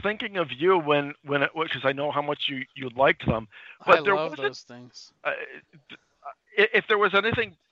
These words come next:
Speaker 1: particularly funny or, or shocking, I, I,
Speaker 2: Interesting.
Speaker 1: I would've, I would've shared. But it was basically, it was a few, um, it was, like, a fifteen-year-old, um, who likes a boy, but the, or loves a boy, but,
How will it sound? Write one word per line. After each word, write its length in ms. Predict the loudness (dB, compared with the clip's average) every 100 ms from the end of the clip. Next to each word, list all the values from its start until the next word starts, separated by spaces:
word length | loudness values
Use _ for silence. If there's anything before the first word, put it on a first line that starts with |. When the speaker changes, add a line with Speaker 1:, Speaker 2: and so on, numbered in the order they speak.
| _
Speaker 1:
particularly 1120 | -12 -8 -4 -4 -2 -2 -2 -2 -4 -4 -8 _ _ _ _ _ _ _ _ _ -20 0
funny 420 | 2 2 0 0
or, 340 | 0 0 -2 -4
or 320 | -2 -2 -2 0
shocking, 400 | 6 6 6 2
I, 60 |
I, 100 | 0
Speaker 2:
Interesting. 480 | -2 0 -2 -2 -8 _ _ -2
Speaker 1:
I 100 | -2 0
would've, 280 | 2 2 0 0
I 100 | 0
would've 260 | 2 -4
shared. 460 | -4 2 4 4 2
But 200 | 0 0 _ -20 -12 -4
it 140 | -2
was 180 | -2 -4
basically, 920 | 2 2 2 -4 -2 0 2 0 -2 0
it 220 | -2 0
was 220 | -2 -2
a 80 | -6
few, 580 | -6 -2 0 0 -2 -4 _ _ _ _ 2
um, 380 | 4 4 2 -6
it 80 | -4
was, 120 | 0
like, 140 | 0 0
a 80 | -4
fifteen-year-old, 1040 | -4 -4 -2 -2 0 2 4 6 4 0 0
um, 400 | 2 2 0 -8 _ _ _ _ _ -8
who 400 | -6 -4 -6 -8 _ _ 4
likes 240 | 4 4 0
a 80 | -2
boy, 320 | 2 4 4
but 240 | 4 0 0
the, 200 | 0 0
or 260 | -2 -6
loves 320 | 0 2 2 -2
a 80 |
boy, 280 | -2 0 0
but, 200 | 2 0